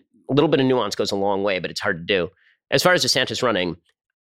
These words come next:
and when I say the stars are aligned, I don't just mean that right now he's very popular at the base. I mean that he took a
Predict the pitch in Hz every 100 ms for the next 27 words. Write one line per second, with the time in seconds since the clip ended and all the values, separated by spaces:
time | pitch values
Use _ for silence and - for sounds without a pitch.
0 | _ _ 143 131 135 180 - 123 127 107
1 | 110 113 135 120 107 113 104 87 - 107
2 | 98 104 95 107 104 90 90 78 90 104
3 | - 101 107 104 - - 117 101 - -
4 | 147 127 - - 95 87